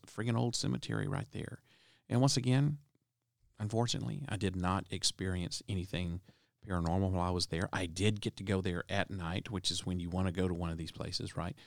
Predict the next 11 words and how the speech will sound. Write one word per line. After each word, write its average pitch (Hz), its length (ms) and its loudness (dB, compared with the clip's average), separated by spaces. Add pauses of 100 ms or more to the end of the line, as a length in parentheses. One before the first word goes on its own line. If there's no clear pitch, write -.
(300)
But 107 160 -2
I 101 140 2
did 101 320 2
not 92 460 2
experience 90 680 -2
anything 92 760 0 (1040)
paranormal, 90 680 4 (440)
but 104 220 4
it 120 140 8
is 147 200 10
creepy. - 600 -2